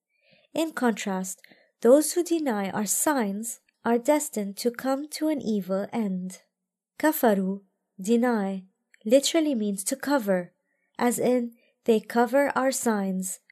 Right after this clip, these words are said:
by not utilizing, for example, their ears and eyes for their intended purpose and ignore his command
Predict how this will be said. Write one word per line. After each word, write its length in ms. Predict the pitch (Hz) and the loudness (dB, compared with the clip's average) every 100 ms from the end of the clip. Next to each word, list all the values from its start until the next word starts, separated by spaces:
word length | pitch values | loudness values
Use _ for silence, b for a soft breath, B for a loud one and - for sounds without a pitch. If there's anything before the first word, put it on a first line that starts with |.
| _ _ | _ _
by 160 | 208 | -2
not 260 | 202 202 196 | -2 -4 -2
utilizing, 800 | 262 330 233 196 196 190 196 226 - | -2 -2 -2 -2 -4 -4 -6 -6 -6
for 140 | 202 | -4
example, 600 | 190 190 185 180 220 247 b b b b | -4 -2 -4 -2 -4 -4 b b b b
their 220 | 214 196 - | 0 2 0
ears 420 | 226 226 269 - _ | 0 2 0 -4 _
and 220 | 302 277 | -4 -2
eyes 400 | - 208 196 202 - _ | -2 -2 -2 -6 -14 _
for 120 | 220 | -2
their 120 | 226 | 0
intended 540 | 220 202 196 190 185 | 0 -2 -6 -4 -8
purpose 580 | - 302 302 214 202 - b b b - | -4 -4 -2 -2 -4 -8 b b b -4
and 180 | 226 | 0
ignore 400 | 226 233 269 294 | 0 0 2 2
his 320 | 285 302 330 - | 2 -2 -4 -4
command 520 | 330 254 196 190 | -4 -4 -4 -6